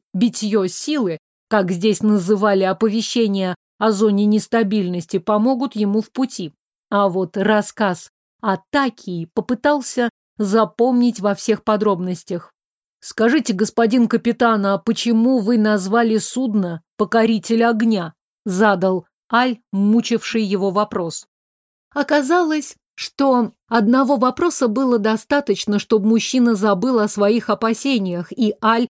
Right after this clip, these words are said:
удостоился рассказа о боевом прошлом корабля. "В шахте дел было.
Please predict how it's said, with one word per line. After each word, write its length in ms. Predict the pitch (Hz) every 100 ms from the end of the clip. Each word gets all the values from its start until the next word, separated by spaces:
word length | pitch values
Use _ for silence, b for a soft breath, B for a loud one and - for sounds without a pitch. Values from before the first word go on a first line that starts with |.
| _ -
удостоился 880 | 190 214 196 - 226 202 185 202
рассказа 680 | 190 180 - 240 254 202 220 - _
о 120 | 208
боевом 520 | 180 214 196 190 262 226
прошлом 680 | 202 226 226 226 220 214 -
корабля. 580 | 226 208 196 190 156 - _ _
"В 80 | -
шахте 500 | 277 294 254 - 196
дел 320 | 175 214 196
было. 420 | 170 214 214 160